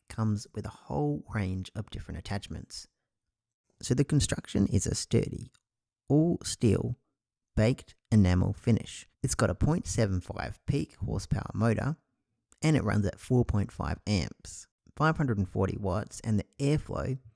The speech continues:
it's a warm, powerful blast, and it's quite noisy as well. I guess it's worth you knowing that. It is quite loud. The product dimensions are six point seven five inches by four inches by seven point five inches, and it weighs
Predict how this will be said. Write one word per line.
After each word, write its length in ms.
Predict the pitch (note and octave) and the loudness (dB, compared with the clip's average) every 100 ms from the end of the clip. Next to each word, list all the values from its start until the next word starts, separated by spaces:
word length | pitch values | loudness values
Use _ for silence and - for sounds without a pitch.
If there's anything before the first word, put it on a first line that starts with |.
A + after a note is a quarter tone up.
| _ _ - | _ _ -12
it's 160 | A#2+ A2 | -8 -6
a 40 | |
warm, 520 | G#2+ C3+ C#3+ C#3+ C3+ - | -4 0 2 2 0 -2
powerful 420 | - B2+ A#2+ D3+ | 0 0 0 -4
blast, 420 | G2+ E2+ - - | -4 -4 -6 -4
and 80 | C#3 | -2
it's 80 | C3 | -2
quite 260 | - D#3+ | -2 -2
noisy 380 | B2+ A#2+ G#2+ G#2 | 0 2 0 -2
as 160 | G2 - | -10 -6
well. 200 | E2 - | -4 -4
I 60 | A2 | -6
guess 260 | A#2 C3 | -4 -6
it's 140 | - - | -6 -2
worth 200 | A2+ G2+ | 0 0
you 80 | G#2 | -2
knowing 300 | G2 F#2+ F#2+ | -2 -2 -4
that. 220 | D#2+ - | -6 -8
It 140 | A2+ | -4
is 160 | A2+ G#2+ | -2 -2
quite 280 | - - - | -4 -6 -6
loud. 340 | - - - - _ _ _ _ _ - _ - | -8 -8 -12 -14 _ _ _ _ _ -20 _ -8
The 60 | |
product 320 | A2 D#3+ F3+ | -2 0 0
dimensions 580 | - F2+ C2+ - C3+ E3 | -2 -4 -4 -6 -4 -4
are 180 | - - | -8 -10
six 320 | - - - | -8 -8 -8
point 320 | - - - | -6 -6 -6
seven 320 | - - D3 A2 | -6 -4 -2 -4
five 300 | - - - | -6 -10 -8
inches 420 | D#3+ E3+ E3+ D#3+ | -4 -4 -4 -6
by 240 | B2+ - - | -6 -10 -10
four 340 | - F3+ F3 | -6 -2 0
inches 380 | B2 A#2 A#2+ G#2+ | 0 0 0 -2
by 200 | - A#2+ | -4 -10
seven 380 | - - C3 B2+ | -4 -2 0 0
point 300 | - - C3 | -2 -4 -8
five 300 | - - - - | -10 -8 -8 -6
inches, 520 | F3 - G3+ F#3+ - _ _ _ _ _ - | -6 -4 -8 -8 -16 _ _ _ _ _ -12
and 140 | - | -12
it 100 | - | -8
weighs 500 | B2+ C#3 D#3 D3 D#3 | -4 -2 -2 -4 -6